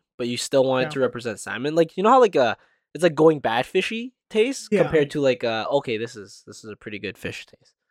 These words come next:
Speaker 1: I think that's what I would do for the salmon also. Overall would just be a combination. Like, so for example, the one we just had, uh, we'll call it sushi place number one. It was, I feel like, below average.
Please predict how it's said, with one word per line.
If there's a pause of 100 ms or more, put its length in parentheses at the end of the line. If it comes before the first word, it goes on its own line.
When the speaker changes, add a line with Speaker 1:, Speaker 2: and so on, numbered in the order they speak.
(460)
Speaker 1:
I
think
that's
what
I
would
do
for
the
salmon
also.
Overall
would
just
be
a
combination.
Like,
so
for
example,
the
one
we
just
had, (400)
uh,
we'll
call
it (480)
sushi
place
number
one.
It
was,
I
feel
like, (360)
below
average.